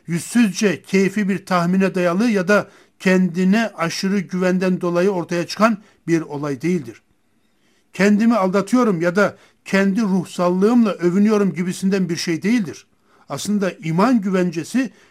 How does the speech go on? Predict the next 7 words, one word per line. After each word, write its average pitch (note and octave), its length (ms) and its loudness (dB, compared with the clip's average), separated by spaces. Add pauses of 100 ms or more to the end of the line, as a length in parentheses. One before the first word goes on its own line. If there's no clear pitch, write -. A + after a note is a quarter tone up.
(140)
gerçek D#3+ 520 -4 (120)
alçak D3+ 480 -6
gönüllülüktür. D3 800 -6 (600)
Kurtulduğumuzu G3+ 1000 0
bilmemiz G3+ 600 2
bir F#3+ 120 2
mesele, D#3+ 640 -4